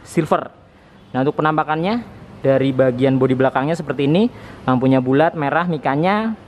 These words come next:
full krem hingga ke bagian belakang. Nah, di bagian cover C V T,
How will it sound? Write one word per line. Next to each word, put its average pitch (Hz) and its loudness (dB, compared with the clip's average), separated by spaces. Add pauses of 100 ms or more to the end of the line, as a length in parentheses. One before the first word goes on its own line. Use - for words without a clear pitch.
(140)
full 156 2
krem 151 0
hingga 131 0
ke 151 0
bagian 131 0
belakang. 120 -2 (440)
Nah, 156 0
di 160 0
bagian 160 0
cover 175 -4
C 214 -4
V 202 -2
T, - -8